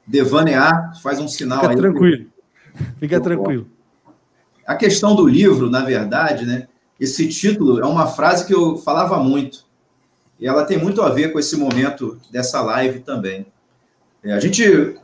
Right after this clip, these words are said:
Speaker 1: quando entra nas mídias sociais, e aí o primeiro colocado, e o cara foi isso, e foi aquilo, mas, na verdade, depois que você começa na carreira mesmo, você nem lembra mais quem foi o primeiro, quem foi o segundo, quem foi o último.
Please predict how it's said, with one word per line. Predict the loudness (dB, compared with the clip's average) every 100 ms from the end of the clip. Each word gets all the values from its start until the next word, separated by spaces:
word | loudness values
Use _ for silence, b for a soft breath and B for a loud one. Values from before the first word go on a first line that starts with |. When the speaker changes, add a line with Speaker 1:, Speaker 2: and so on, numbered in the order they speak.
| _
Speaker 1:
quando | 0 2 4
entra | 2 2
nas | 0 -2 -4
mídias | 0 2 2
sociais, | 0 -4 -2 0 2 2 0 -2 -8 _ _ _
e | -4
aí | 2 4
o | 2
primeiro | 2 2 2 2
colocado, | 2 2 0 0 0 0 0
e | -2
o |
cara | -4 -4 -4
foi | -4 -4
isso, | 0 -2 -2
e | -6
foi | -8 -6
aquilo, | -6 -6 -2 0 0 -2 -12 _ _ -8
mas, | -2
na | 0
verdade, | 0 0 0 -2 0 -2 -4
depois | -6 -6 -8
que | -6
você | -6 -6 -8 -10 -10
começa | -6 -2 -2 -2
na | -2
carreira | 0 -2 2 2 4 2
mesmo, | 2 2 -2 -8 -14 _ _ _
você | -8 -4
nem | 0 2
lembra | 4 4 2
mais | 4 2 0 -2
quem | -4 -2
foi | -2
o | -2
primeiro, | 0 2 4 2 2
quem | -4
foi | -4 -4
o |
segundo, | -4 -8 -2 0 0
quem | -2 -4
foi | -2
o | 0
último. | 2 0 -2 -12